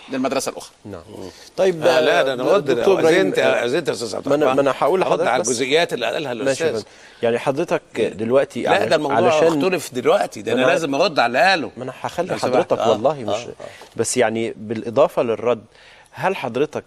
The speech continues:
Speaker 2: تقدر تثبت عن طريق البصمة، بصمة ال، ال، ال، عن طريق البصمة ديت إنه ش-، إنه في أشخ-، حالات عديدة هم في الحقيقة شخص واحد؟
Speaker 3: لا، لست أنا الذي سأثبت، بجانب القضية اللي كانت منظورة أمس،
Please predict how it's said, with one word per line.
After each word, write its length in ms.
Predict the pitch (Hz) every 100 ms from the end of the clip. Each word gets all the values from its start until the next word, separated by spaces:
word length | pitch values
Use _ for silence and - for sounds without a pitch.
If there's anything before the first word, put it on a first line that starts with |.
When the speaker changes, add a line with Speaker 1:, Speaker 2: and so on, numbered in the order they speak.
| -
Speaker 2:
تقدر 280 | 143 104 107
تثبت 480 | - 123 110 104
عن 120 | 92 92
طريق 280 | 107 135
البصمة، 540 | 117 98 123 - 101 80 _ 92
بصمة 360 | 123 - 104 -
ال، 200 | 92 90
ال، 300 | 101 92 87
ال، 360 | 92 85 76 73 80 - - - -
عن 100 | 90
طريق 260 | 101 113 131
البصمة 420 | 101 123 - 107
ديت 300 | 113 101 82 - _
إنه 220 | 98 98 101
ش-، 280 | - - -
إنه 180 | 101 101
في 240 | - 147
أشخ-، 340 | 104 - - -
حالات 560 | - 104 120 127 -
عديدة 680 | - 101 117 170 165 120 98 - _ _
هم 220 | 160 143 120
في 80 |
الحقيقة 540 | 107 - 110 156 151 101
شخص 320 | 143 147 -
واحد؟ 380 | 135 180 - -
Speaker 3:
لا، 380 | 117 135 190 214 170 175 214
لست 220 | - 180
أنا 360 | 180 214 214
الذي 400 | 180 185 190 156
سأثبت، 760 | 139 143 170 117 90 92 - - _ 107
بجانب 520 | 107 131 185 208 156
القضية 420 | 147 135 175 151
اللي 120 | 120
كانت 420 | 107 165 147 120
منظورة 540 | 120 117 135 139 113 131
أمس، 400 | 131 - -